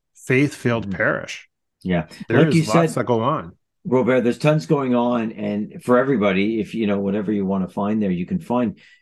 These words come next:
Speaker 2: But you said, like, you're only thirty minutes away, and, but if you look at your own parish with our former pastor, Father Keith, it's just that much smaller. There's just not as much going on 'cause there's not that congregation there. They're not the numbers, and, and you're not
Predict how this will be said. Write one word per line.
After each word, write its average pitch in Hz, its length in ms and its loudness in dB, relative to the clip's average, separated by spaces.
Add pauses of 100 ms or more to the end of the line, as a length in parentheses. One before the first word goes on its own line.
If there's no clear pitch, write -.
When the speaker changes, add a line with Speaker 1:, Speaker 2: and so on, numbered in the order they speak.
(160)
Speaker 2:
But 117 60 2
you 120 180 2
said, 131 260 0
like, 107 220 -2
you're 110 120 2
only 139 280 0
thirty 117 280 0
minutes 107 320 -2
away, 107 420 0
and, 104 220 -6
but 101 160 -2
if 98 140 -2
you 117 120 2
look 127 200 -2
at 107 80 -2
your 101 180 0
own 143 380 -2
parish 98 340 -2
with 123 140 0
our 107 80 2
former 147 320 -2
pastor, 95 340 -4
Father 98 260 -4
Keith, - 280 -4 (260)
it's 120 180 -4
just - 260 0
that 123 200 2
much 127 220 -2
smaller. 107 560 0
There's 98 180 -4
just - 360 -2 (420)
not 143 240 4
as 147 80 0
much 151 220 0
going 151 180 2
on 160 140 2
'cause 143 160 0
there's 127 200 -2
not 147 260 0
that 139 180 0
congregation 135 720 -2
there. 107 120 0
They're 120 160 0
not 123 340 -2
the 123 80 -4
numbers, 120 580 -2
and, 113 220 -2
and 123 240 0
you're 123 120 2
not 160 260 2